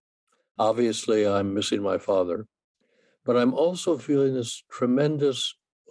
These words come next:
weight on my shoulder of carrying on what he had started, and that I, uh, not only have my own, uh, goals of what I want to be, but I'm carrying also a legacy, and I want you to know that."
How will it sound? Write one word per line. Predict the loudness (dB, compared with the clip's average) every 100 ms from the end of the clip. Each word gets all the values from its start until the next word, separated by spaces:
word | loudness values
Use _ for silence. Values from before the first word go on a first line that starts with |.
| -10
weight | -2 0 0 -2
on | -4 0
my | 0
shoulder | -2 0 0 0 -4 -16 _ _ _ -4
of | -4 -2
carrying | 0 0 2 2
on | 2 2 2 2
what | 0 0
he | 0
had | 0 -2
started, | -2 0 0 0 -6 _ _ _ _ _ _ _
and | -2 2 2 2 2 0 -6 _ _
that | -2 0 0
I, | 0 0 2 2 2 2
uh, | 0 0 -2 -8 -2
not | 0 2
only | 2 0 0
have | -2 0
my | 0 2
own, | 2 4 2 2
uh, | 0
goals | 0 0 0 0 -2
of |
what | 0 2
I |
want | 2 2
to | 0
be, | 0 -2
but | 0 0
I'm | 2 0 -6 -16
carrying | -2 0 2 2
also | 0 0 -2 0 0
a | 0
legacy, | 2 2 0 -4 -6 -8 -8 _ _
and | 0 2
I | 4
want | 0 -2
you | -2
to | 0
know | 2 2 0
that." | -6